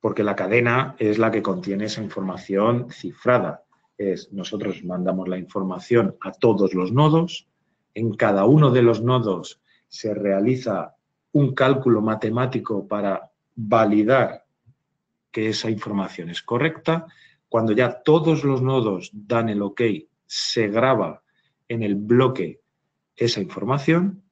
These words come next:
se registra y se añade a la cadena.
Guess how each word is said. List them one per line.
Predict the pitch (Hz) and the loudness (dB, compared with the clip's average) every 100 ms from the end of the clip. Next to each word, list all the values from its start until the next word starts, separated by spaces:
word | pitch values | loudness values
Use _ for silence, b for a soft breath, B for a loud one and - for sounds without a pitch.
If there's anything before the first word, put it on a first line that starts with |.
| _ | _
se | - - 113 | -12 -4 -2
registra | 120 - 156 - 151 185 - b b b _ | 0 2 0 2 0 -2 -8 b b b _
y | 151 165 - - _ _ _ _ _ _ _ _ _ _ _ | 4 4 2 -8 _ _ _ _ _ _ _ _ _ _ _
se | - 165 | -2 2
añade | 143 143 131 120 131 - - | 4 4 2 0 -2 -6 -10
a | 110 | -8
la | 101 | -8
cadena. | 101 90 95 76 - | -10 -10 -10 -10 -18